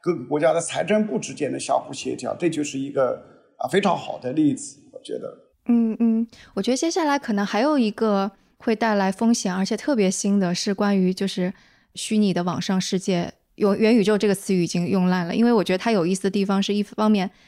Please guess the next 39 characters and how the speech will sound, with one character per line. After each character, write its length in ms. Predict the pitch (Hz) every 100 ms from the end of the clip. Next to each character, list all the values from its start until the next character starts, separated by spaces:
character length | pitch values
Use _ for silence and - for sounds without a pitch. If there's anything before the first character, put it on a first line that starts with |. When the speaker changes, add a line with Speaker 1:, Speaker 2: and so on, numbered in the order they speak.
| _
Speaker 2:
它 120 | - 214
的 160 | 180
确 180 | - 214
是 160 | 196 208
让 180 | 185
信 160 | 185 202
息 160 | 190 196
更 140 | 202
加 160 | 196 196
透 200 | - 190
明 200 | 170 180
化 200 | 208 190
呀， 240 | 185 196 - _ -
更 180 | 311 226
加 360 | 202 190 185
像 260 | 196 202 180
那 100 | 180
个 100 | 165
跨 200 | - 185
区 220 | - -
域、 260 | 190 180 170
跨 300 | - 202 175
时 220 | - 175
间 260 | - 185 185
的 100 | 180
合 220 | - 143
作、 340 | - 190 - - _
资 160 | - 196
源 120 | 185
的 60 | 170
分 220 | - 190
配， 260 | 190 196 -
还 140 | -
有 160 | 175 170 - _ _
大 180 | 254 233
量 140 | 208
的 120 | 190 185
算 260 | 208 185
法， 300 | 190 - -